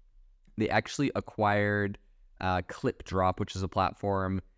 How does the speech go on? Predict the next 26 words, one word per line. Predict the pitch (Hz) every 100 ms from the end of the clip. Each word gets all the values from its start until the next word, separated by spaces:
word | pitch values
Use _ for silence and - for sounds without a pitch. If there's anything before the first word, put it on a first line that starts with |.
| _ _ -
um, | 92
they | 95
got | 87 92
back | 90 95
in | 92
March | 90 92 117 - - - _ -
through | 104 95 95
its | 92 -
purchase, | - 95 - 95 - - - -
through | 101
the | 90
purchase | 98 - 95
of | 92 85 -
init | 98 95 - -
M | 90
L, | 85 92 104
which | -
is | 90 87
an | -
A | 90
I | 85
startup | - 92 87 80 -
founded | 90 85 82
by | 85 85
some | - 85 85
people | 95 85 85